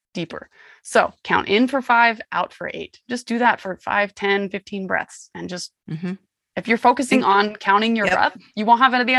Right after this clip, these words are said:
Speaker 1: any other thing to focus on. And if your other thoughts come in, that's fine. They'll go back out. But just
Speaker 2: Yep, just start
Speaker 1: come
Speaker 2: counting.
Speaker 1: back to
Speaker 2: Yep.
Speaker 1: counting your breath. Yep. That's my meditation. I don't know. What, what do you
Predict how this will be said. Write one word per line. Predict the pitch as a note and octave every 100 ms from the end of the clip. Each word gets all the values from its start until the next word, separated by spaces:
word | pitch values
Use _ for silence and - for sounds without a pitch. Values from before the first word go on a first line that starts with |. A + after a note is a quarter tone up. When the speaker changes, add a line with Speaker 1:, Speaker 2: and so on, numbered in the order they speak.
| B3 -
Speaker 1:
any | A#3+ B3
other | B3+
thing | B3
to | A#3+
focus | B3 B3 -
on. | - -
And | B3
if |
your | C4
other | C4 C#4+
thoughts | A#3+ B3+
come | - B3
in, | G3+ B3+
that's | A#3 -
fine. | C#3 F3+ B3
They'll | A3+
go | G#3
back | F#3+ F2+ C2+
out. | - _ _ - - - _
But | G3 - _ G3
just | G3+ -
Speaker 2:
Yep, | -
just | E3
start | - G3+
Speaker 1:
come | C#4 B3+
Speaker 2:
counting. | G#3+
Speaker 1:
back | G#3+ A3
to | A3+
Speaker 2:
Yep. | G3+
Speaker 1:
counting | F3 F#3+
your | F#3
breath. | - - _
Yep. | F#3+ F3+ _ _
That's | - G3 - _
my | F#3 F3
meditation. | E3 E3 F3 E3+
I | G3
don't |
know. | F#3+
What, | F3+ F#3
what | G#3
do | G#3+
you | G#3+ G3